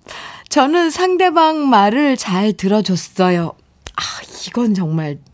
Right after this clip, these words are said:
찐 그, 에, 조언이에요. 신랑이랑은 사내 연애로 결혼했는데요. 연애할 당시에 신랑의 업무에 대한 불만, 불평을 할 때마다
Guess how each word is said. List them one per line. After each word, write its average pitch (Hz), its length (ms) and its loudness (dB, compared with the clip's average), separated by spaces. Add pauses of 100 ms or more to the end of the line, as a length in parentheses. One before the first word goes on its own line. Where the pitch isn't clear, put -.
(100)
찐 277 460 -2
그, 151 460 -2 (580)
에, 147 560 -2 (140)
조언이에요. 123 640 -2 (580)
신랑이랑은 349 1080 2 (220)
사내 359 400 0
연애로 208 480 2
결혼했는데요. 170 1040 0 (300)
연애할 262 520 2
당시에 185 540 0
신랑의 277 580 0
업무에 233 640 2
대한 196 360 0
불만, 180 720 0
불평을 165 640 -4 (260)
할 339 160 -2
때마다 190 500 0